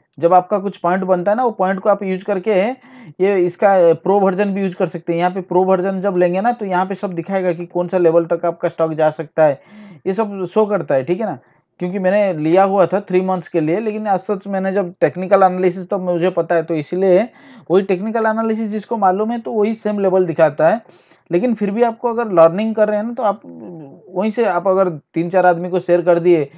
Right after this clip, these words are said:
तो वहाँ पे आपको जो पॉइंट बनता है ना, वो पॉइंट से आप तो भले आपको इनकम नहीं हो सकता है, इनकम जनरेट नहीं हो सकता है, क्योंकि उसमें तो आपको, अम, कुछ ब्रोकरेज वगैरह कुछ नहीं मिलेगा, only आपको पॉइंट्स मिलेगा। वो पॉइंट्स में से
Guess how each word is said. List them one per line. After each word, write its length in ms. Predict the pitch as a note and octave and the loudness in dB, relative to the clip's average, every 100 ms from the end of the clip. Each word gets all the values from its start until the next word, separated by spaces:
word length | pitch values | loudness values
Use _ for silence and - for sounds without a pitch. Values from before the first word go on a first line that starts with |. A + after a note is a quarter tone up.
| G3 F#3 - | -20 -20 -4
तो 80 | F#3+ | 0
वहाँ 180 | F#3 | 0
पे 100 | G3+ | 2
आपको 220 | G#3 G#3 G#3 | 0 0 -4
जो 120 | G#3+ | -4
पॉइंट 300 | - F#3+ G#3 | -2 0 0
बनता 300 | G#3 F3+ F#3 | 0 0 -2
है 60 | |
ना, 100 | G3+ | 0
वो 80 | A3+ | -2
पॉइंट 340 | G#3+ E3+ F#3+ G3 | 0 -2 -2 -2
से 220 | A3 G3+ | -4 -2
आप 200 | D#3 - | -4 -6
तो 60 | G3+ | -8
भले 320 | C3+ B2+ F3 | -2 0 2
आपको 280 | F3 F3 F3+ | 0 -2 -6
इनकम 300 | D3 C#3+ F#3+ | -4 -2 -2
नहीं 160 | F#3 | 0
हो 100 | F3+ | -2
सकता 240 | D#3+ C3 C#3+ | -4 -4 -6
है, 60 | |
इनकम 300 | C3+ C3+ F3 | -6 -2 -2
जनरेट 360 | E3 D#3 E3 D3+ | 0 2 2 0
नहीं 100 | E3 | -4
हो 80 | E3+ | -4
सकता 260 | D3+ A#2+ | -4 0
है, 460 | D3+ G#3 - - B3 - _ | 0 0 -2 -20 -20 -20 _
क्योंकि 220 | - F3+ G3 | -6 -2 0
उसमें 300 | F#3 G3 F#3 | 0 0 2
तो 80 | |
आपको, 560 | F#3+ - G#3 F#3+ E3 C3+ | 2 2 2 4 4 4
अम, 340 | B2+ A#2+ G#2 D3+ D#3 | -2 -10 -14 -14 -4
कुछ 140 | F#3 | -4
ब्रोकरेज 400 | E3+ E3+ G#3 G3 | 2 0 2 -2
वगैरह 200 | G3+ G#3 | 0 0
कुछ 200 | G3+ F#3+ | -2 -4
नहीं 140 | G#3+ | -4
मिलेगा, 280 | F#3+ D3+ B2 | -2 0 0
only 360 | B2+ C#3+ F3 G#3 | 0 0 0 0
आपको 220 | G#3 D3 | 0 -2
पॉइंट्स 380 | C3+ E3+ F#3 F#3 | 0 0 0 -6
मिलेगा। 260 | F3+ G3 | -4 -2
वो 60 | A3+ | -4
पॉइंट्स 380 | G#3+ F#3 G3 - | -2 -4 -4 -8
में 100 | G#3 | -6
से 280 | A3 G#3 | -2 -2